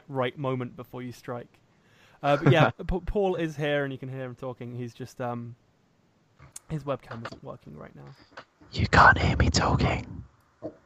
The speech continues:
Speaker 1: Yeah, we can.
Speaker 2: I'm
Speaker 1: We
Speaker 2: being
Speaker 1: can.
Speaker 2: very quiet.
Speaker 1: I, I literally just heard you say that, Paul.
Speaker 2: <laughs> No, that was Will.
Speaker 1: Or was it?
Speaker 2: Different.
Speaker 1: Oh no, now I can't tell the difference. <laughs>
Speaker 2: Will speak over me whilst whistling. Oh,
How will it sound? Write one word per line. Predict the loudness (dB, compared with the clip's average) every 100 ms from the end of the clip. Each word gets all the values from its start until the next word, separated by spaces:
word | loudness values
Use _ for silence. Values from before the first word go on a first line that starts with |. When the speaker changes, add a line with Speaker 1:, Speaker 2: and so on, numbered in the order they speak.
| _ _
Speaker 1:
Yeah, | -14
we | -14
can. | -10 -6
Speaker 2:
I'm | -2
Speaker 1:
We | 2
Speaker 2:
being | 4
Speaker 1:
can. | 6
Speaker 2:
very | 8 8 6
quiet. | 8 10 10 8 4 0 -6 _ -20 -20 _ _ _ _ _ -20 -12
Speaker 1:
I, | -10
I |
literally | -10 -12 -14 -14
just | -10
heard | -10 -10
you | -10
say | -8 -8
that, | -10 -12
Paul. | -12 -10 -12 _ _ -2
Speaker 2:
<laughs> | -2 -2 -16 _ _ _ _ _
No, | 8 8
that | 8
was | 4 6
Will. | 6 6 0 -8 -16 _ _ _ _ _
Speaker 1:
Or | -16
was | -12 -8 -8 -6
it? | -10
Speaker 2:
Different. | -8 -6 -6 -8 _ _ _ _ _ _ _
Speaker 1:
Oh | -6 -2
no, | 0 0 0
now | -2 -4
I |
can't | -4 -8 -8
tell | -8 -4
the |
difference. | -4 -4 -10 -12 _ _ _
<laughs> | -12 -12 -6 -4 -2 0 0 -2 -6 -10 -4
Speaker 2:
Will | 2 6
speak | 6 8 6 8 4
over | 6 8
me | 8 8 8
whilst | 6 4
whistling. | 0 0 0 -2 -6 -18 -20 2
Oh, | 4